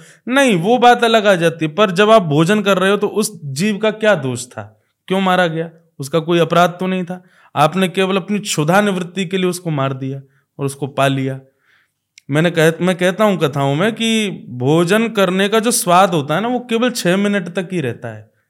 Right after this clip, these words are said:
कितना भी स्वादिष्ट भोजन हो, छः मिनट के बाद वो स्वादिष्ट नहीं लगता। छः मिनट के लिए एक परिवार के व्यक्ति को ख़त्म कर देते हैं हम,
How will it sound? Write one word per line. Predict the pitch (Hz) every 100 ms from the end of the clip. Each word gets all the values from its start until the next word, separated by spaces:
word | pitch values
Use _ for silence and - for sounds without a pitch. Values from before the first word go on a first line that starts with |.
| _ _
कितना | 170 180 233
भी | 233
स्वादिष्ट | 220 196 180 170
भोजन | 135 117 120
हो, | 120
छः | - 180
मिनट | 208 208 202
के | 208
बाद | 214 202
वो | 214
स्वादिष्ट | 196 185 196 196
नहीं | 220
लगता। | 190 113 - 107 _ _ _ _ _ _ _ _ _ _ _ _
छः | - 185 233
मिनट | 262 247 226
के | - 226
लिए | 233
एक | 226 226
परिवार | 214 214 220
के | 220 220
व्यक्ति | 214 214 220
को | 208
ख़त्म | - 156 190 180
कर | 180
देते | 170 170 165
हैं | 160 127
हम, | 135